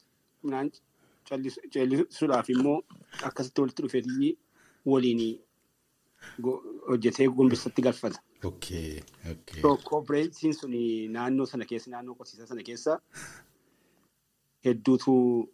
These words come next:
Speaker 1: eh, ture.
Speaker 2: Mhm.
Speaker 1: Eh,
Speaker 2: Mhm.
Speaker 1: akka waliin jireenya. Qubsumni kunis yeroo qubsuma qabas gaa, eh,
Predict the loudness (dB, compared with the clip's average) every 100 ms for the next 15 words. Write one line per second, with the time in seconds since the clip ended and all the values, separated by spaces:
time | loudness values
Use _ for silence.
0 | -6 -4 -4 -6 -10 -10 _ _ -8 -6
1 | -4 -4 -4 -6 -8 -10 -16 _ -14 -12
2 | -10 -10 -10 -16 _ -4 2 2 4 0
3 | -8 -8 -8 -8 _ _ 0 2 6 6
4 | 6 4 0 0 0 -2 0 -2 -2 -4
5 | -8 -8 -6 -4 -6 -12 -20 -12 -6 -4
6 | -6 -10 -20 -20 _ -8 -6 -6 -10 -8
7 | -6 -4 -6 -10 -14 -16 -16